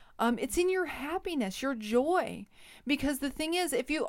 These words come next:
if you're always feeling like you're chasing, like I was before, because that was absolutely the person that I was, it was hard to not, um, it was hard to be optimistic. I was always pessimistic. And I always, like I always say, I'm a realist, and I still kind of am.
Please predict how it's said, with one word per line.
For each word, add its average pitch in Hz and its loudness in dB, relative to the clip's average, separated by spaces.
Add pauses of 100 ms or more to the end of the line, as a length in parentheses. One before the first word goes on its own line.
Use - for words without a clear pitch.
if 269 0
you're 302 2
always 339 6
feeling 294 0
like 220 0
you're 190 -4
chasing, 208 0
like 214 2
I 302 2
was 285 4
before, 277 4
because 247 2 (300)
that 311 4
was 277 8
absolutely 262 2
the 226 0
person 240 0
that 226 4
I 202 4
was, 240 4 (420)
it 370 8
was 415 8
hard 330 6
to - -2
not, 208 4 (720)
um, 208 4
it 240 -2
was 254 -2
hard 330 4
to 302 -2
be 254 4
optimistic. - -4
I 247 6
was 247 2
always 196 4
pessimistic. - -10
And 285 2
I 269 8
always, 311 8
like 196 0
I 185 4
always 196 2
say, 170 -2
I'm 175 2
a 156 0
realist, 170 0
and 311 -4
I 370 0
still 214 0
kind 185 -2
of 165 -8
am. 180 -4